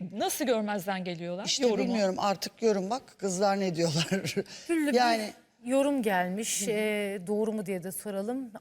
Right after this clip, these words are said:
Speaker 3: Annesinin evindeki eşyalara, hiçbir şeye dokunmamış.
Speaker 2: Evet.
Speaker 3: Köşesi,
Speaker 2: Evet.
Speaker 3: saçı,
Speaker 2: Her şey
Speaker 3: evi
Speaker 2: öyle
Speaker 3: müzeye
Speaker 2: duruyor.
Speaker 3: çevirmiş.
Speaker 2: Evet.
Speaker 3: Nasıl?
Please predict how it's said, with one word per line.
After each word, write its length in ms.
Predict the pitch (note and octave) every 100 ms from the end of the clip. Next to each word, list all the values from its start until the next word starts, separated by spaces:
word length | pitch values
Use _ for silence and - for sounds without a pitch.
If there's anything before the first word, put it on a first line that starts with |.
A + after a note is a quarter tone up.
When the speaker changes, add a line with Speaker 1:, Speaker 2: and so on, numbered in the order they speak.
| -
Speaker 3:
Annesinin 640 | B3+ C4 B3 - B3 C4
evindeki 560 | - A3 A#3 A3+ A#3 A#3
eşyalara, 800 | A3 - - A#3 G#3 F#3+ F#3+ E3+
hiçbir 500 | - - - - G#3+
şeye 400 | - A3 B3+ G3+
dokunmamış. 800 | G#3+ - G#3 F3+ D3+ C#3+ - -
Speaker 2:
Evet. 220 | E3 B2+
Speaker 3:
Köşesi, 760 | - A3 - F3+ - - D#3+ D3+
Speaker 2:
Evet. 240 | F#3 E3 -
Speaker 3:
saçı, 600 | F3+ - - F3+ D#3+ D3+
Speaker 2:
Her 180 | A3+ G#3
şey 160 | F#3 G#3+
Speaker 3:
evi 60 | G#3
Speaker 2:
öyle 60 | E3
Speaker 3:
müzeye 260 | E3 F3+ F3+
Speaker 2:
duruyor. 100 | -
Speaker 3:
çevirmiş. 180 | E3+ F#3
Speaker 2:
Evet. 160 | C#3+
Speaker 3:
Nasıl? 320 | C4 D4+ -